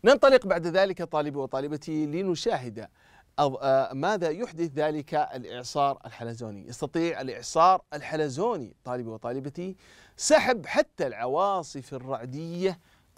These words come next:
القريبة إليه. قد يصل قطر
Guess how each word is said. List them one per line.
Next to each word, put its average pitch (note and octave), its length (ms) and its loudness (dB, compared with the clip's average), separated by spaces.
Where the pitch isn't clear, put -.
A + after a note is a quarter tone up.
القريبة D#3+ 1500 0
إليه. A2 380 -4
قد G#2+ 160 -6
يصل B2 500 -4
قطر B2 360 2